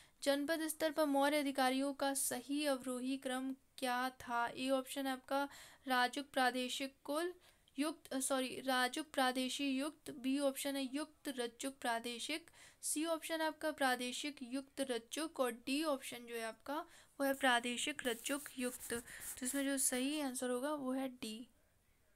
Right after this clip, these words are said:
इनका अवरोही क्रम क्या था? प्रादेशिक रज्जुत-, अ, रज्जुक और युक्त। प्रादेशिक कौन थे? जो प्रांतों का, जैसे प्रांतों का जो विभाजन मंडल, मंडल यानी कि कमिश्नरीज में हुआ था,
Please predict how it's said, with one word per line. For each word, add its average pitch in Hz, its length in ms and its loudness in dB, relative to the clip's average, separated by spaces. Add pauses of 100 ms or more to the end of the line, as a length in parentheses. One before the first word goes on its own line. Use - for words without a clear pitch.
(580)
इनका 254 320 -2
अवरोही 262 320 2
क्रम 262 240 -4
क्या 262 160 0
था? 320 280 -4
प्रादेशिक 254 600 -2
रज्जुत-, 277 580 -4
अ, 254 280 -2
रज्जुक 247 500 -6
और 254 140 0
युक्त। 240 340 -10
प्रादेशिक 254 560 -2
कौन 262 300 0
थे? 320 120 -4
जो 269 280 0
प्रांतों 240 400 0
का, 269 160 2 (500)
जैसे 285 400 2
प्रांतों 269 420 0
का 311 80 0
जो 302 100 -2
विभाजन 269 560 2
मंडल, 269 540 2 (420)
मंडल 262 260 2
यानी 269 180 2
कि 269 80 -4
कमिश्नरीज 262 720 0
में 269 80 0
हुआ 233 260 -2
था, 285 220 -4